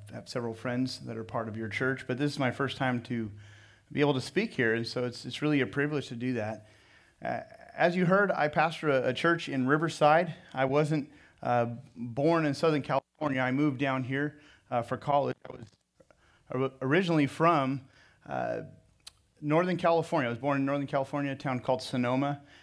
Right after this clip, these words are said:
and then I was raised in Pismo Beach along the Central Coast. And so I would, lived in Pismo Beach up until high school graduation and grew up there playing a variety of sports, both team sports, individual sports. So I've enjoyed this theme that we're in as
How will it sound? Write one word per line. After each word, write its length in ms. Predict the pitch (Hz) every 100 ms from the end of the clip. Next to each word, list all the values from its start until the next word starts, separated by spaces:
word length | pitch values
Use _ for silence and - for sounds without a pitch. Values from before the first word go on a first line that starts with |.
| _
and 180 | 127 123
then 200 | 127 123
I 60 | 120
was 180 | 113
raised 500 | 120 135 143 139 127 -
in 200 | 117 110
Pismo 440 | 170 160 143 120
Beach 440 | 135 123 123 - -
along 260 | 120 120 123
the 60 |
Central 280 | 120 185 180
Coast. 380 | - 113 104 -
And 160 | 120 117
so 240 | 123 117
I 20 |
would, 220 | 113 120
lived 180 | 127 127
in 80 | 127
Pismo 300 | 135 127 117
Beach 340 | 127 123 - - - - -
up 200 | 131 143
until 320 | 127 143 139
high 100 | 147
school 240 | 143 147
graduation 800 | 131 139 127 127 151 156 120 127 - - - - - -
and 260 | 127 123
grew 160 | 135 175
up 280 | 170 - - _ _ -
there 260 | 143 143 160
playing 400 | - 156 156 143
a 120 | 127
variety 320 | 117 143 165
of 100 | 143
sports, 400 | - 156 170 165
both 300 | - 143 131
team 240 | - 175 165
sports, 460 | - 170 170 -
individual 440 | 147 151 151 151 151
sports. 360 | - 156 156
So 60 | 135
I've 120 | 131
enjoyed 360 | 127 147 151 135
this 220 | 135 -
theme 360 | - 147 151
that 120 | 127 117
we're 140 | 127
in 100 | 131
as 220 | 123 -